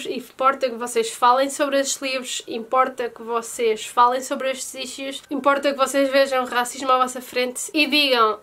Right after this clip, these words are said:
"Olha aí, para a while, não foste tu e não fui eu que trouxemos esta opressão diretamente, mas somos tu e eu que ainda permitimos que esta opressão ocorra nos dias de hoje", com todas as pequenas coisas e o nosso maneiro de ser.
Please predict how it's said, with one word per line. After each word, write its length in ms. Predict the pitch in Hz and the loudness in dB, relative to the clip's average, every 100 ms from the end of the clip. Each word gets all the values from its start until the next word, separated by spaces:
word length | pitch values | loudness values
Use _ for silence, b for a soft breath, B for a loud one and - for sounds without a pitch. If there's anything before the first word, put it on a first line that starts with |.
| _ | _
"Olha 240 | 262 269 277 | 2 2 2
aí, 220 | 269 277 | 0 0
para 240 | 277 269 | 2 2
a 40 | 269 | 4
while, 360 | 262 262 269 277 | 4 4 0 2
não 140 | 311 | 2
foste 300 | 320 330 - | 4 2 4
tu 160 | 349 339 | 6 6
e 80 | |
não 160 | 294 294 | 6 2
fui 220 | - 285 | -2 -2
eu 120 | 285 | -2
que 60 | 285 | -2
trouxemos 360 | 269 262 277 262 | -2 0 0 0
esta 220 | 247 247 | 0 -2
opressão 360 | 247 - 247 | -2 -2 0
diretamente, 680 | 220 220 220 220 220 277 - - | 0 0 0 -2 0 -2 -4 -8
mas 160 | 262 | -6
somos 460 | - 294 285 262 - | 0 2 2 0 0
tu 220 | - 349 | 6 6
e 160 | 311 302 | 6 4
eu 160 | 320 | 2
que 120 | 320 | 2
ainda 180 | 285 277 | 0 0
permitimos 540 | 269 269 262 - 269 - | -2 -2 -6 -6 -6 -4
que 80 | |
esta 180 | 254 254 | -4 -4
opressão 420 | 240 - - 254 247 | -6 -4 0 0 4
ocorra 400 | 285 277 302 269 | 2 4 4 2
nos 160 | 262 | -8
dias 260 | 262 262 247 | -8 -6 -6
de 160 | 220 - | -8 -8
hoje", 220 | - - | -8 -8
com 160 | 254 | -6
todas 260 | 247 254 254 | -4 -4 -6
as 100 | 254 | -10
pequenas 340 | - 233 233 | -10 -10 -10
coisas 500 | - 240 233 240 - 359 | -10 -10 -10 -12 -14 -14
e 160 | 247 | -10
o 40 | 226 | -10
nosso 200 | 220 - | -10 -10
maneiro 260 | 226 226 | -12 -12
de 60 | - | -14
ser. 140 | - | -20